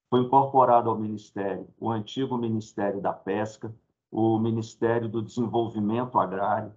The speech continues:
que trata de reforma agrária, que trata de re-, regularização fundiária, veio a pesca, veio o Serviço Florestal Brasileiro,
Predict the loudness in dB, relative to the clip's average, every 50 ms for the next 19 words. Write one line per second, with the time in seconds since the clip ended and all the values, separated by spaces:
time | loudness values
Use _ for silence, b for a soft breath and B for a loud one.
0 | _ _ _ _ _ _ -6 -6 -4 0 4 6 6 6 4 0 -6 -8 -6 -6
1 | -6 -4 0 0 2 2 2 0 -2 -2 0 0 2 2 0 -2 -4 -8 -12 -14
2 | -6 -2 -2 -2 -2 -2 -8 -10 -8 -8 -8 -8 -8 -6 -4 -2 -2 -2 -4 -4
3 | -6 -4 -4 0 0 0 0 0 -2 -4 -2 -4 -4 -4 -4 -4 -2 -2 -4 -6
4 | -10 _ -6 -6 -4 -4 -4 -2 -2 0 0 0 0 -2 -6 -12 _ _ _ _
5 | _ _ _ _ _ _ _ _ 2 2 4 2 2 0 -2 -4 -4 -4 -6 -6
6 | -8 -6 -2 0 0 -2 -2 -2 -4 -4 -2 0 0 0 0 -2 -4 -6 -4 -4
7 | -2 -4 -4 -4 -2 0 0 0 0 -4 -6 -6 -6 -8 -6 -6 -6 -4 -6 -6
8 | -8